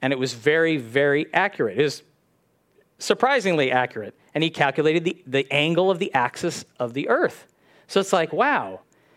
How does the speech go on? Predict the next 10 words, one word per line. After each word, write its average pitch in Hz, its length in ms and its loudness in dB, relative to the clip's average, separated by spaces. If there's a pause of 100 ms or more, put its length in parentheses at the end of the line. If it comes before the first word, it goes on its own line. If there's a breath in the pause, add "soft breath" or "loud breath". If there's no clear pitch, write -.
(500 soft breath)
He, 262 360 0
he 202 240 0
considered 226 600 0
it. - 220 -4 (760 soft breath)
But, 196 140 2
you 196 100 2
know, 240 160 4
he 214 160 0
didn't 226 300 0
walk 180 460 0